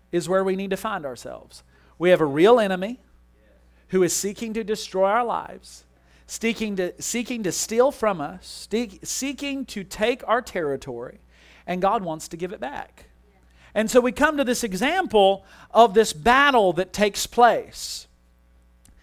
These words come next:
And a problem develops so often for us because in verse seventeen it says this.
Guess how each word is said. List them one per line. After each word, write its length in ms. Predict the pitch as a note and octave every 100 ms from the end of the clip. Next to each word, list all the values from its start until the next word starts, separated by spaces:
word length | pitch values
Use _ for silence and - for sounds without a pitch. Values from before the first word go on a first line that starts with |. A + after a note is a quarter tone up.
| _ _ _ _ _ _ _ _ _ _ _ _ _ _
And 140 | A3 A#3
a 40 |
problem 680 | A#3 D4+ E4+ F4 C4+ G#3 G3+ -
develops 680 | F3+ F3 A#3 A#3+ F3+ - -
so 340 | - - G#3+
often 400 | G3+ G#3+ G#3+ G3
for 320 | F#3 A3+ G#3
us 140 | D3+ -
because 300 | G3 G#3+ F#3+
in 120 | G3
verse 240 | G#3+ B3
seventeen 800 | - B3 G#3+ G3+ F#3+ B3+ C4 A3
it 140 | F#3 -
says 340 | - G3 E3+
this. 600 | F3 G3 C3 A2+ - -